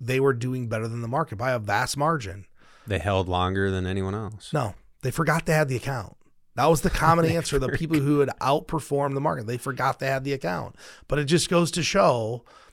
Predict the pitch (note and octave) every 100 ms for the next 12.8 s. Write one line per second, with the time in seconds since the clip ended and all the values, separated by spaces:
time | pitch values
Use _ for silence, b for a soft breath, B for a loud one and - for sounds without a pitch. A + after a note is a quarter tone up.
0 | b - A#2 A2+ B2+ C3 - F3+ D3+ G2+
1 | G2 A2+ B2+ - - _ _ A2 C3+ D#3
2 | - - C3+ C#3 B2+ G#2+ G#2 F#2+ F2+ -
3 | A#2 _ b b b b b - A2 G2+
4 | G#2 - G3+ F3 G3 - E3+ B2 F#3+ B3
5 | F#3+ C3+ C3 C3+ D#3 G#2 A2 C3+ C3+ E3
6 | C#3 D3+ G#2 A#2 F#2 G2 - _ _ -
7 | C3 D3 C#3 D3+ C#3+ C#3+ C3 A#2 C3 B2+
8 | B2 A#2 A#2+ - A#2+ A#2+ A#2+ A#2 - A#2+
9 | G#2+ A2 - A#2 G#2+ G#2 A2 G#2 A#2 G#2+
10 | - B B B _ - E3+ D3 E3 C#3+
11 | A2 C#3+ - F3+ C#3+ C#3 - C#3 A#2+ A#2
12 | B2 A2+ G#2 A#2+ C#3+ D#3 -